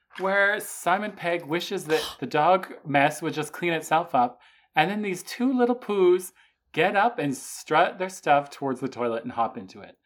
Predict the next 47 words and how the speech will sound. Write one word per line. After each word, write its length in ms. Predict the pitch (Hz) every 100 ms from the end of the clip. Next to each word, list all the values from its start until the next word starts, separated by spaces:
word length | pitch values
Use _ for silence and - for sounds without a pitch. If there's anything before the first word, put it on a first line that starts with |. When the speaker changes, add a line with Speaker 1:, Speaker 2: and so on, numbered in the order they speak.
| _ -
Speaker 1:
And 80 | 139
this 160 | 165
is 80 | 220
a 60 | 214
real 300 | 175 180 196
scene 760 | 196 - 165 180 151 135 127 -
<laughs> 60 | _
from 540 | - - - 143 170 - -
film. 480 | 180 254 143 117 113 _ _ _ _ -
It 160 | 175
was, 460 | 190 208 170 123 - -
I, 380 | 139 202 202 - -
I 100 | 156
was 160 | 175 -
so 220 | 160 170
alarmed. 600 | 135 123 151 110 107 - _ _ _ _ _ _ _ -
Anyway, 400 | 135 127 117 110 123
Speaker 2:
<laughs> 100 | -
Speaker 1:
we'll 260 | 147 214
Speaker 2:
That 160 | 247 277 381
Speaker 1:
return 80 |
Speaker 2:
sort 140 | 370 403
Speaker 1:
to 40 | 415
Speaker 2:
of 40 |
set 220 | - 320
up 140 | 285 285
for 120 | 302
me 160 | 262
what 220 | 240 254 - 285
the 60 |
rest 240 | 240 247 226
of 60 |
the 100 | 233
movie 260 | 269 226 180
would 140 | 127
be 100 | 190 185
like. 540 | 220 226 220 220 - -
<laughs> 40 | 151 - -
Speaker 1:
Yeah, 360 | 156 131 123 151
very 280 | 156 - 202
much, 360 | 180 170 165 135
<laughs> 160 | 127
very 340 | 135 - 180 185
much 260 | 165 151 151
a 40 |
walking 380 | 131 120 131 113
turn. 420 | 113 104 98